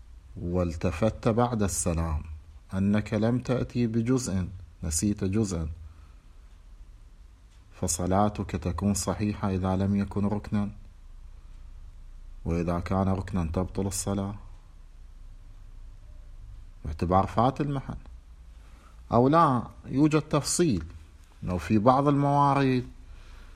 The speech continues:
نقول السلام يكون مخرجا لك من الصلاة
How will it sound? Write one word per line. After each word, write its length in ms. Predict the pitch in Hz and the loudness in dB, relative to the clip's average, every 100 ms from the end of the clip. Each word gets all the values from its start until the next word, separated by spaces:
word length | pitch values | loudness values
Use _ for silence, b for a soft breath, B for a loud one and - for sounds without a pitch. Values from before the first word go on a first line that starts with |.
| b b - - | b b -8 -2
نقول 680 | - 95 101 120 127 131 - | 2 2 4 4 6 4 2
السلام 840 | 107 101 - 107 110 107 110 131 135 | -2 0 4 6 6 6 4 4 4
يكون 420 | 127 127 127 131 | 2 2 2 2
مخرجا 680 | 135 151 - 123 110 104 | 4 2 2 2 4 4
لك 320 | 98 101 117 131 | 4 4 2 4
من 220 | 117 107 | 4 4
الصلاة 500 | 90 - 80 73 | 2 0 0 -2